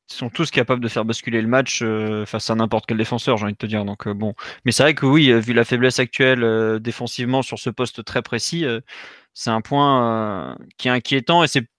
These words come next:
pour moi, enfin, outre la confirmation que, que, comment dire, que Diarra risque d'être court, c'est un peu le, c'est une des rares confirmations que tu ressors du match à Toulouse, savoir que Alves, face à certains types de, de profils, euh,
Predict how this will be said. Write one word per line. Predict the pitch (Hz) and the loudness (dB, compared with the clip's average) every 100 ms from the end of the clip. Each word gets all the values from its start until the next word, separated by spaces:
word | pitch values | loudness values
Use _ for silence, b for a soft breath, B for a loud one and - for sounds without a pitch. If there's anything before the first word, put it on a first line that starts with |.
| _ | _
pour | 135 | 0
moi, | 135 156 147 _ _ | 2 0 -2 _ _
enfin, | - - 110 B B _ - | -4 -2 -2 B B _ -4
outre | 180 - | -2 2
la | 147 | 4
confirmation | 131 143 160 147 151 - 170 160 | 2 -2 0 2 0 0 -2 -2
que, | - 127 117 113 113 113 113 110 107 107 107 107 104 107 92 92 90 87 - 50 50 - B B B B B _ _ | -4 -2 -2 0 -2 -2 -2 -4 -4 -6 -6 -8 -10 -12 -12 -12 -12 -14 -16 -18 -20 -20 B B B B B _ _
que, | - | -16
comment | 113 117 117 | -6 -2 2
dire, | 123 113 | 0 0
que | 123 120 | 0 2
Diarra | 131 135 139 | 4 4 4
risque | 135 - | 2 0
d'être | 127 123 | 0 0
court, | - 175 | 0 0
c'est | - | 0
un | 123 | -2
peu | 117 147 | 0 -2
le, | 139 76 80 _ | -2 -6 -20 _
c'est | - 139 | -8 -4
une | 135 | 0
des | 135 | 2
rares | 160 | 2
confirmations | 170 147 143 143 - 160 | 2 0 0 0 0 -4
que | 151 | -6
tu | 127 | -8
ressors | 135 - 143 | -6 -2 -2
du | |
match | 131 127 | -2 -4
à | 123 | -4
Toulouse, | 147 170 | -4 -6
savoir | 143 139 151 | -2 -2 -2
que | 131 120 120 - | -2 -2 0 0
Alves, | 131 135 156 - 127 | 0 2 0 0 -6
face | 120 123 | -6 -6
à | 127 | -6
certains | 139 - 135 | -6 -4 -6
types | - 131 | -8 -8
de, | 127 120 117 | -4 -2 -4
de | 117 | -6
profils, | 113 127 - 147 | -8 -8 -8 -4
euh, | 127 107 | -2 -2